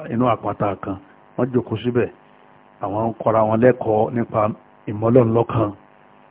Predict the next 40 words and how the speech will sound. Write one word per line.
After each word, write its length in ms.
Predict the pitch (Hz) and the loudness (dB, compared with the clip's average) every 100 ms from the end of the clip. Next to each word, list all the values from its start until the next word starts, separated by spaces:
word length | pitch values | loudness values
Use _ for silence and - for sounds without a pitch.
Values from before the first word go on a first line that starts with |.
| _ - - - _ _ | _ -20 -20 -20 _ _
Ọlọ́run 280 | 135 156 143 | 4 8 8
Allah 220 | 120 139 | 8 6
subhanahu 500 | 139 127 127 143 131 | 6 2 6 6 8
wa 80 | 123 | 4
ta'ala, 520 | 127 127 143 147 143 - - - _ | 4 4 6 6 4 -2 -18 -20 _
ó 60 | 135 | 8
wá 160 | 151 151 | 10 8
fẹ́ 360 | 147 147 151 | 6 6 6
fi 240 | 143 - 131 127 120 117 113 - | 4 -2 -2 0 0 -2 -4 -6
hàn 180 | 101 104 | -6 -2
wá 120 | 110 131 151 | 2 2 2
pé 80 | 165 | 6
àwọn 240 | 151 117 113 | 6 8 4
ẹni 160 | 117 | 4
yìí, 340 | 110 117 110 117 - _ _ - _ - | 0 -2 -6 -10 -12 _ _ -20 _ -2
nígbà 200 | 185 160 | 4 4
tí 100 | 120 | 4
wọ́n 180 | 131 143 | 0 2
sá 120 | 156 147 | 4 2
kúrò 320 | - 151 131 - _ | 2 -2 -2 -8 _
nílùú 300 | 117 147 117 110 | 0 0 2 -2
nítorí 300 | 117 120 120 113 - | 0 2 2 0 0
ọdún 540 | 120 110 113 117 107 - | -2 0 2 2 0 0
ẹbọ, 340 | 107 104 104 | 0 2 0
ká 160 | - 139 | 0 2
má 120 | 139 | 4
bá 100 | 120 | 4
wọn 160 | 110 | 2
sọdún 320 | 107 110 110 107 | 0 -2 0 -2
ẹbọ 220 | 104 101 | -2 -4
yìí, 120 | 92 87 _ - | -6 -12 _ -4
ni 80 | 120 | -2
wọ́n 100 | 123 | 0
ṣe 80 | 123 | 4
sá 120 | 143 | 4
kúrò 200 | 139 135 | 4 0
nílùú. 280 | 110 117 98 - - - _ _ _ _ - _ - _ _ - _ _ _ - | 0 -4 -6 -14 -20 -20 _ _ _ _ -20 _ -20 _ _ -20 _ _ _ 2
Ọlọ́run 180 | 131 131 | 6 8
Ọba 200 | 120 107 | 8 6
Allah, 340 | 113 131 - | 6 6 4